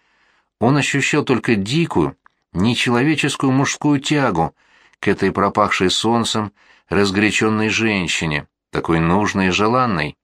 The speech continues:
Павел привлек ее к себе, и они вместе оказались в траве, укрытые длинными стеблями овсяницы и мятлика. А вокруг все пело, трещало, возилось, жило,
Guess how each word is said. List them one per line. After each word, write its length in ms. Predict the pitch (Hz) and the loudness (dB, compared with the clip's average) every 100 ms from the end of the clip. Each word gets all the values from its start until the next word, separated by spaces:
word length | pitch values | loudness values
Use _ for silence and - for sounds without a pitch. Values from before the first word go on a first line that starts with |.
| _ _ _ _ _ _ _ _ _ _ _ _ _ _ _ | _ _ _ _ _ _ _ _ _ _ _ _ _ _ _
Павел 320 | 104 117 92 | -2 0 0
привлек 460 | 78 85 85 87 90 | 0 0 2 2 2
ее 140 | 87 | 0
к 60 | - | 0
себе, 500 | - 98 98 117 117 _ _ _ | -2 0 2 2 0 _ _ _
и 80 | - | -2
они 220 | 101 113 | 0 2
вместе 400 | 92 113 113 - | 2 2 2 0
оказались 480 | 107 113 107 110 107 | -2 0 0 0 -2
в 60 | - | 0
траве, 420 | 120 135 117 71 - _ _ _ - | 0 2 0 -2 -8 _ _ _ -2
укрытые 500 | 90 98 101 - 90 | -2 0 -2 0 0
длинными 460 | 78 98 95 90 | 0 0 2 0
стеблями 540 | 82 - 82 87 90 85 | 0 -2 -2 0 0 0
овсяницы 720 | 82 - 92 95 87 - 87 _ _ - | -2 0 0 0 -2 -4 -6 _ _ -6
и 140 | 104 | 0
мятлика. 640 | 110 95 78 71 69 73 - _ _ _ _ _ _ _ _ _ _ - | 2 2 0 -4 -4 -6 -8 _ _ _ _ _ _ _ _ _ _ -2
А 80 | 101 | 0
вокруг 480 | 139 185 196 - - | 0 0 0 -2 -14
все 300 | - - 117 | -12 -2 -2
пело, 460 | 98 - 143 143 113 | -2 -2 0 0 0
трещало, 720 | - 104 101 - 127 139 127 | 0 0 0 0 0 0 0
возилось, 800 | 87 98 92 101 139 123 92 - - | 0 0 -2 -2 0 0 -2 -6 -6
жило, 640 | - - 135 131 123 | -2 0 0 0 -2